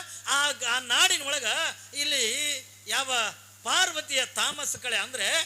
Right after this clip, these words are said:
ಮಾಯೆ ಆ ತಾಯಿ ಗರ್ಭದೊಳಗೆ ಬೆಳಿಲಿಕ್ಕತ್ತದಲ್ಲ, ಇನ್ನ ಹೊಟ್ಟೆಗಿರ್ಲಕ್ಕಾಗಿ ನೀಟ್ ಪ್ರಭಾವ ಬೀರ್ತು. ನಾವು ಇನ್ನು ಭೂಮಿಗೆ ಹುಟ್ಟಿ ಬಂದ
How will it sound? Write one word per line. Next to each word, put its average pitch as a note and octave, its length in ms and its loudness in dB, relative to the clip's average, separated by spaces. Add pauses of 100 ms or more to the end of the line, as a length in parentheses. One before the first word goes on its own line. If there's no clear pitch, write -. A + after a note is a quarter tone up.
(320)
ಮಾಯೆ C#4 400 2 (580)
ಆ G#3 40 2 (180)
ತಾಯಿ A3 220 -4 (140)
ಗರ್ಭದೊಳಗೆ A3 560 -8
ಬೆಳಿಲಿಕ್ಕತ್ತದಲ್ಲ, E3+ 600 -12 (300)
ಇನ್ನ G#3 120 -12 (120)
ಹೊಟ್ಟೆಗಿರ್ಲಕ್ಕಾಗಿ A3 800 -12
ನೀಟ್ A3 320 -18
ಪ್ರಭಾವ G#3 300 -20
ಬೀರ್ತು. G3+ 260 -20 (1700)
ನಾವು G#3+ 160 -10
ಇನ್ನು G#3+ 180 -12
ಭೂಮಿಗೆ A3+ 300 -6
ಹುಟ್ಟಿ A3+ 180 -16
ಬಂದ A3+ 160 -16